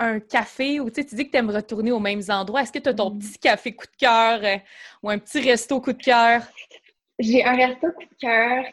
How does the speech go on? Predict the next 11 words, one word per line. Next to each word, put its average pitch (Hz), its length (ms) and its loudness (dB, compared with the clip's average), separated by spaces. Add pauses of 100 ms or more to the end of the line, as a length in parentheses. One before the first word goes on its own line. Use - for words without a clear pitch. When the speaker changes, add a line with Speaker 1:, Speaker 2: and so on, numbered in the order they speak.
(160)
Speaker 2:
que 226 480 2
je 226 180 -2
retourne 220 760 2 (260)
vraiment 208 580 -2 (120)
souvent. 214 440 -2
C'est 208 240 2
probablement 208 420 -4
comme 214 220 -8 (120)
mon 196 280 -6
resto 196 600 -4
préféré 196 520 -4